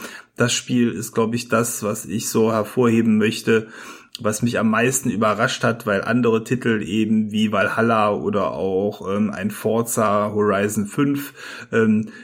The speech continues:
klar, das sind so die, die Riesen-, ähm, ja, Riesenspiele, die, äh, über allem thronen, aber, ähm, da bekommt man das, was man erwartet hat und hier fand ich eben die Überraschung und, ähm,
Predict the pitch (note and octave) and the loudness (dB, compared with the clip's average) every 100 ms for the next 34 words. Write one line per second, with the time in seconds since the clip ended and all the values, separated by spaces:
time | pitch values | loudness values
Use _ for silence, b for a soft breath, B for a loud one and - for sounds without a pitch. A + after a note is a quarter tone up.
0 | - - - G#2 G#2 A#2 B2+ B2+ B2 A#2 | -20 -6 0 2 0 0 0 0 0 0
1 | A#2 A#2 G#2+ A2+ A2+ B2+ A#2+ A#2+ A2+ A2+ | 2 -2 0 -2 0 0 0 2 2 2
2 | A2+ A#2 D2+ G2+ G2+ G#2+ A2 A2 - _ | 2 0 -2 0 0 0 -2 -6 -18 _
3 | _ _ _ A#2+ G#2+ F#2 G#2+ G2+ - - | _ _ _ 0 2 2 0 -2 -6 -18
4 | _ _ - - - C3+ B2+ A#2+ - C3 | _ _ -20 -10 -2 2 4 2 -2 -2
5 | A#2+ A#2 A2 G#2+ G#2+ D2 G2+ F#2 A#2+ G2 | 0 0 2 2 2 2 0 0 0 0
6 | A#2+ A#2 A#2 - B2+ C3+ B2+ A#2+ F2+ A2+ | 0 0 -2 -4 0 2 2 0 0 0
7 | A2+ A2+ B B B G#2 G#2+ G#2 B B | 0 -2 B B B 2 2 2 B B
8 | - - - - A#2+ A#2+ - C#3 C#3 A#2+ | -12 -12 -2 0 2 2 0 -2 0 2
9 | A2 - B2+ - G#2+ G#2 B2+ - B2 A#2+ | 2 0 -2 0 2 2 -2 -4 0 0
10 | A2 A#2 A#2 - C3+ B2 A#2+ B2 A2+ G2+ | 2 0 0 -4 0 0 2 0 0 -2
11 | - F2+ A2 A2+ G2+ G2+ A2 - A#2+ G#2+ | -6 -2 0 0 0 0 0 -2 -2 -2
12 | D#2+ G2+ G#2 G2+ - - G2+ G2+ G2+ | 0 0 0 -2 -12 -4 0 2 0